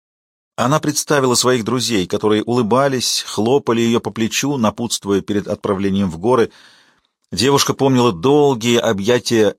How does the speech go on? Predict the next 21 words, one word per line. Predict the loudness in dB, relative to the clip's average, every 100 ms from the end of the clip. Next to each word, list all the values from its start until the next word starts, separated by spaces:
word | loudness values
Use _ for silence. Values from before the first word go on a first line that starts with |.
| _
Чейтона | -2 2 2 0 -2 -2
Шоу, | -2 0 0 -2 -8
одного | -6 -2 0 0
из | 0
самых | 2 0 0
рьяных | 0 2 2 0
активистов | -4 -4 -2 -2 -6
движения. | -6 -4 -2 -2 -4 -10 _ _ _ _ _ _ -6
На | -2
языке | -2 -2 -2
сиу | -2 0 -2 -2
его | -4 -2
имя | -2 0 -2
означало | -2 -2 0 0
«сокол», | 0 0 0 -4 -6 _ _ _ _
что | -8 -6
полностью | 0 0 0 -4 -6 -2
соответствовало | 0 0 -2 -4 -2 -2
внешнему | 0 -2 0 2 2
облику | 0 -6 -4
Чейтона. | -2 -2 -6 -14